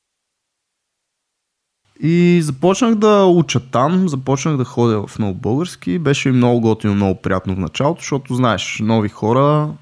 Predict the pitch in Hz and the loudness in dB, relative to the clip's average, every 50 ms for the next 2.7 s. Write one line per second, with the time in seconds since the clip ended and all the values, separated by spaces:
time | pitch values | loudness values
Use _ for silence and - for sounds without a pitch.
0 | _ _ _ _ - 113 113 107 - - 117 117 113 - 117 113 104 98 - - | _ _ _ _ -8 -6 -6 -6 -2 -2 -4 -4 -2 -4 -4 -2 -2 -4 -4 -4
1 | 104 104 - - 113 107 107 107 104 104 101 98 92 85 - - _ _ _ _ | -6 -4 -4 -2 0 0 2 2 0 0 -2 -2 -4 -8 -10 -14 _ _ _ _
2 | _ _ _ _ _ _ _ _ _ _ - 113 110 107 | _ _ _ _ _ _ _ _ _ _ -12 -8 -8 -8